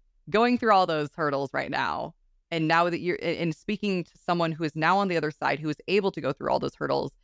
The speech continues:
and successfully complete them and successfully go through them, what would you tell them? What's the best piece of advice?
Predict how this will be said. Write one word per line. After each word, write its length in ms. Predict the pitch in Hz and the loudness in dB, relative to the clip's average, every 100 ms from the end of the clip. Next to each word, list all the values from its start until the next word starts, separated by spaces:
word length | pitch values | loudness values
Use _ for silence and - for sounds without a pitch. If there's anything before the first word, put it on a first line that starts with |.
| _ _ | _ _
and 100 | 156 | -10
successfully 560 | - - 190 - 175 156 | -8 -2 0 0 -2 -2
complete 400 | 151 - 147 - | -4 -2 -4 0
them 200 | 139 131 | -2 -2
and 100 | - | -6
successfully 560 | - - 170 - 151 | -12 -2 -2 0 -2
go 160 | - 143 | -2 -4
through 240 | 156 151 | -2 -2
them, 260 | 131 131 135 _ _ _ | -2 -4 -6 _ _ _
what 120 | 180 | 0
would 160 | 170 160 | 0 -2
you 80 | 147 | -4
tell 220 | - - | -4 -4
them? 240 | 65 - 165 | -4 -6 -4
What's 140 | 170 | -4
the 60 | - | -4
best 320 | 143 147 - | 0 0 0
piece 160 | - - | -6 -8
of 80 | - | -6
advice? 320 | - - | -6 -6